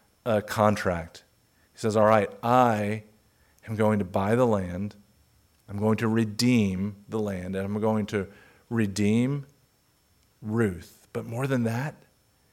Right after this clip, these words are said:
he says, "I'm gonna marry her." That wasn't part of the obligation of propagating the family name. Yeah, it doesn't make a whole lot of sense to us,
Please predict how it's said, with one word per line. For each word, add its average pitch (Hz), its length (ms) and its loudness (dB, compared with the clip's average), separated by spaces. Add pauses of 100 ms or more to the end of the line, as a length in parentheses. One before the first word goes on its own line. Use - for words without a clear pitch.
(200)
he 113 100 -10
says, 110 180 -2
"I'm 113 100 0
gonna 110 140 0
marry 95 440 -2
her." - 300 -16 (800)
That 143 160 6
wasn't 156 320 8
part 143 200 8
of 135 40 6
the 131 60 4
obligation 123 720 4
of 107 260 4 (340)
propagating 120 920 2 (240)
the 107 120 -6
family 117 400 2
name. 95 540 0 (400)
Yeah, 135 260 4
it 120 100 4
doesn't 131 500 2
make 131 220 -2
a 123 100 0
whole 127 140 0
lot 123 200 6
of 123 80 -2
sense 123 300 0
to - 120 -6
us, 120 520 2